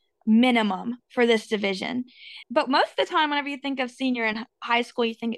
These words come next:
eighteen. I'm seventeen, and I will still be seventeen by the time I compete in state in January. So I, I'm possibly,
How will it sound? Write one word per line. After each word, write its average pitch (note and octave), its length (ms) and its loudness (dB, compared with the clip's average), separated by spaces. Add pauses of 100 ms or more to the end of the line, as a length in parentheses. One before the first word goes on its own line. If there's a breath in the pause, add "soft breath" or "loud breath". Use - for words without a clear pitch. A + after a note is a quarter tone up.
eighteen. A#3+ 600 0
I'm A#3 180 0
seventeen, G#3+ 760 -2 (280 soft breath)
and B3 120 2
I A#3+ 100 4
will A#3+ 140 2
still B3+ 360 0
be A#3 240 -2
seventeen B3+ 680 -2
by A#3 160 0
the A3+ 80 -6
time A3 240 -4
I A3+ 100 -6
compete A3 460 -8
in G#3 140 -2
state A#3 480 -4 (500)
in A#3 140 4
January. C#4 600 2 (380 soft breath)
So B3+ 640 0 (200)
I, A3+ 260 -2
I'm A#3 440 -2 (760)
possibly, B3+ 880 0